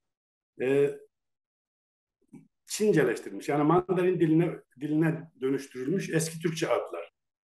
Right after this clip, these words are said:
Böyle bir metin var ortada. Bu metin bin sekiz yüz yılında, şey, dediğim gibi, Çiyan Daşin yazıyor.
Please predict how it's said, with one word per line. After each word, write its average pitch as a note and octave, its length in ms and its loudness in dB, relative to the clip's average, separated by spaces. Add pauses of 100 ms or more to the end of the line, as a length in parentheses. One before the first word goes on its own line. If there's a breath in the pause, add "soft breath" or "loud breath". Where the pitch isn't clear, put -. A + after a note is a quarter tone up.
(2500)
Böyle D#3+ 280 4
bir F3+ 60 8
metin F3 340 6
var C3 120 6
ortada. D#3 420 2
Bu E3 80 6
metin E3 340 6
bin D#3+ 80 6
sekiz D#3+ 280 0
yüz C#3 340 -8
yılında, B2 440 4
şey, - 240 0 (180)
dediğim A#2 220 4
gibi, G2 160 -4
Çiyan A#2 260 0
Daşin D3+ 260 4
yazıyor. D#3+ 520 4